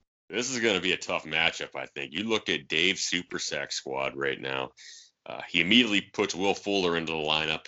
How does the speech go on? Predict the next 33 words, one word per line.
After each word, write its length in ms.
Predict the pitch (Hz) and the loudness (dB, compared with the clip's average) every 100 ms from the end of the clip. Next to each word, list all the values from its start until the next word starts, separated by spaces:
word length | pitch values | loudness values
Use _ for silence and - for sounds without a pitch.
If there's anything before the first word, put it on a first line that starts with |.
| - | -10
as 120 | 76 | -8
his 120 | 76 | -4
second 360 | - 85 80 76 | 0 0 0 -4
receiver. 540 | 69 - 85 82 85 80 | -4 0 0 0 -4 -6
It'll 260 | 67 64 | -10 -10
be 120 | 69 73 | 0 0
interesting 380 | 76 - 85 | 0 -6 -8
to 80 | 73 | -6
see 220 | - 85 | -2 0
if 100 | 76 | 0
he 120 | - 85 | 0 -6
can 120 | 78 | -6
keep 240 | - 80 | -8 -8
the 120 | 73 | -10
role 340 | 65 78 80 78 | -4 0 2 2
going 420 | 78 80 80 76 | 2 2 2 0
that 100 | 73 | -2
he 60 | 71 | -2
started 440 | - 82 80 71 | 0 0 0 -2
this 140 | 73 | -6
past 380 | - 80 82 - | -2 0 2 0
week. 280 | 98 95 - - - _ _ - | -2 -2 -6 -20 -20 _ _ -10
Uh, 200 | 64 64 - _ _ - | -10 -10 -14 _ _ -4
probably 640 | 95 85 85 76 85 73 _ _ _ | 2 2 2 0 0 -2 _ _ _
can't 300 | - 87 80 | -2 0 0
count 260 | - 87 80 | 0 -2 0
on 80 | 78 | -2
him 140 | 85 | -6
for 100 | - | -10
three 280 | 76 - 80 | -10 -6 -6
touchdowns 640 | - 90 - - 92 95 98 | -2 -2 0 0 0 0 -2
again, 400 | 90 101 104 92 | 2 2 2 0
but 220 | 80 | -4